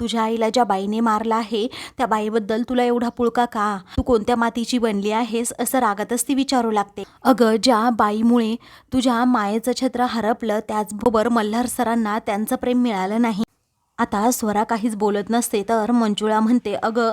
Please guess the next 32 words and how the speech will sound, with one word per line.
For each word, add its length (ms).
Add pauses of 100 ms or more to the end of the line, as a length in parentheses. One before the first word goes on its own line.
अशी 220
आपल्या 440
आजूबाजूला 580
खूप 120
गिधाडं 460
असतात 300 (320)
आणि 140
त्या 140 (120)
गिधाडांनी 600
तुझ्या 380
आईला 280
गिळलं 360
आहे. 260
तू 80
आता 240
मला 260
साथ 280
दे 180
आणि 480
तुझ्या 200
आईला 300
मारणाऱ्या 560
मोनिकाला 720
तू 100
आता 400
शिक्षा 480
दे." 180 (360)
त्यावेळी 460
आता 340
स्वरा 380
म्हणते, 280 (120)
"आई, 160